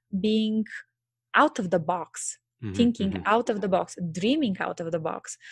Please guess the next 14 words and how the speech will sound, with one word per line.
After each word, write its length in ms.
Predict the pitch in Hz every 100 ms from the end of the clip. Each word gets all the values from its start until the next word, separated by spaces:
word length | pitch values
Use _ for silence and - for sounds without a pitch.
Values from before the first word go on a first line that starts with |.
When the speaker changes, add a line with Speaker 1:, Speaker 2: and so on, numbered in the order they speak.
| - -
Speaker 1:
So 720 | - - 214 214 214 208 208 -
that's 240 | 208 220 320
my 100 | 277
second 460 | - 196 - 214
tip. 220 | 196 185 190
Like, 300 | 180 175 - - -
people 380 | 214 220 240
are 140 | 214 208
just 580 | 196 202 208 - - - -
thinking 240 | 208 196
so 160 | - 180
small. 400 | - 180 - - _ _ _ _ -
Um, 560 | 175 175 175 175 175 180
they, 460 | 190 196 196 196